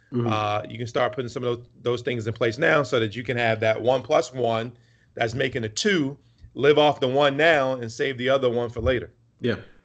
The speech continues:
Speaker 1: So that, that raises a good point. So, um, I'm obviously not in my twenties anymore. <laughs> Um, so for those of us that, you know, are, are, are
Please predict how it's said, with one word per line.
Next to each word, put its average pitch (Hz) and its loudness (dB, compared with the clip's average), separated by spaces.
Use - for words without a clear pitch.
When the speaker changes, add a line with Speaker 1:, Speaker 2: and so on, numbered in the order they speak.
Speaker 1:
So 147 8
that, 143 4
that 139 4
raises 139 4
a 131 6
good 135 0
point. 107 -4
So, 104 -4
um, 98 -4
I'm 110 -4
obviously 113 -2
not 107 0
in 107 -4
my 101 -2
twenties 127 2
anymore. 127 0
<laughs> 196 -2
Um, 127 4
so 135 4
for 135 -2
those 143 4
of 135 2
us 127 4
that, - -4
you 151 0
know, 123 2
are, 117 -4
are, 113 -4
are 113 -4